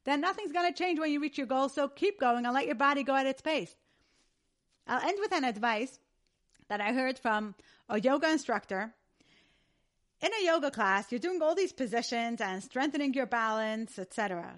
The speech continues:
So she says, "Wobbling is recommended."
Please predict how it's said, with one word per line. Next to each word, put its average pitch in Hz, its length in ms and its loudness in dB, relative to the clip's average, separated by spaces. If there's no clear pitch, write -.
So 240 140 -8
she 415 160 0
says, 285 440 4
"Wobbling 240 800 2
is 220 140 -2
recommended." 226 640 0